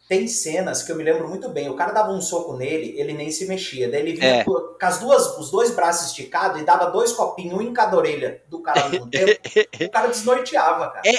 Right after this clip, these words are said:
Speaker 2: ele só, ele só batia no tapa.
Speaker 1: Só.
Speaker 2: Ele só
Speaker 1: Exatamente.
Speaker 2: batia no tapa e era muito, muito,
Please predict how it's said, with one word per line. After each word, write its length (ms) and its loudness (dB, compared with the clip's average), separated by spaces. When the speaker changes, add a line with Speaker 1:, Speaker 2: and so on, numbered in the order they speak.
Speaker 2:
ele 180 2
só, 300 8
ele 180 2
só 360 2
batia 480 2
no 100 -6
tapa. 480 4
Speaker 1:
Só. 460 -2
Speaker 2:
Ele 140 -4
só 60 -2
Speaker 1:
Exatamente. 300 2
Speaker 2:
batia 300 6
no 120 -2
tapa 360 4
e 80 2
era 180 6
muito, 500 -4
muito, 480 2